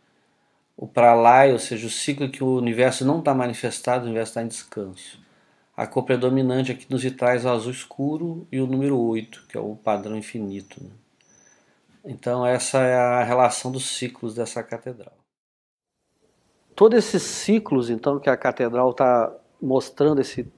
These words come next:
na própria estrutura dela, é, com essa ideia de sacralizar os, os, os ciclos, né? De alguma maneira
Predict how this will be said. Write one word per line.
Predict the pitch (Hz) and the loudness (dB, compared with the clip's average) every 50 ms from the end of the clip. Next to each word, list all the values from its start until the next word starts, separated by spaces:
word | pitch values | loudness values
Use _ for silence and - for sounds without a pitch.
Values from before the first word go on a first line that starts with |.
| _ - - | _ -16 -10
na | - 123 - | -8 -8 -4
própria | - - 143 - - 147 139 131 123 117 | 2 2 2 2 4 2 2 4 2 0
estrutura | 110 - - 120 107 _ - 151 147 131 120 | -2 -4 -10 -12 -12 _ -2 -2 0 0 0
dela, | 113 123 131 143 156 156 135 123 - _ _ _ _ _ _ _ _ _ _ _ _ _ _ _ _ _ - | -2 0 2 2 2 2 0 -2 -6 _ _ _ _ _ _ _ _ _ _ _ _ _ _ _ _ _ -10
é, | - 131 135 135 | -4 -2 -2 -2
com | 131 - 156 143 | -2 0 -2 -2
essa | - - | 0 0
ideia | 135 143 143 139 | 2 4 4 2
de | - | 2
sacralizar | - - - 165 - - 151 147 139 131 131 139 139 | -2 0 0 0 2 4 2 2 2 2 2 2 2
os, | 147 143 135 123 - - | 2 2 0 -2 -6 -8
os, | - 117 - 120 - - | -12 -14 -14 -14 -14 -12
os | - 117 - | -12 -12 -12
ciclos, | - - - - 202 208 202 - 123 110 - - - | -16 -16 -2 -2 -2 -2 0 -4 -8 -8 -8 -10 -10
né? | 127 139 151 _ _ _ _ _ _ _ _ _ _ - | -10 -10 -10 _ _ _ _ _ _ _ _ _ _ -4
De | - 147 | 0 0
alguma | 151 170 180 185 | 2 4 4 4
maneira | 190 190 180 170 156 165 170 180 190 196 202 208 208 | 6 6 6 6 6 6 6 6 6 6 4 2 0